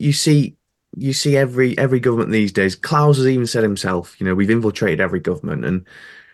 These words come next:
you look at all the major politicians in all the major parties, they're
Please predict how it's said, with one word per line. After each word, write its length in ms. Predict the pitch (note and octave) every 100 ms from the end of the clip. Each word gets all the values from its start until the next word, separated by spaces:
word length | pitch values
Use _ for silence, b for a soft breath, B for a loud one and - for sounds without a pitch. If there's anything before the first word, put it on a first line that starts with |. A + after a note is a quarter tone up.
| B -
you 140 | A2
look 240 | A#2+ -
at 80 | C3+
all 260 | - A#2+ A#2
the 140 | A2
major 880 | A2 A2 A#2 A#2 A#2 A2 G#2+ G2+ - _ _ _
politicians 680 | A#2 G2+ F#2+ G#2+ - G2 F#2
in 100 | F#2+
all 160 | F#2+ F2+
the 80 |
major 300 | F#2+ G2+ F#2+
parties, 580 | F2+ G#2 F#2+ F#2 F#2+ F2+
they're 220 | - G#2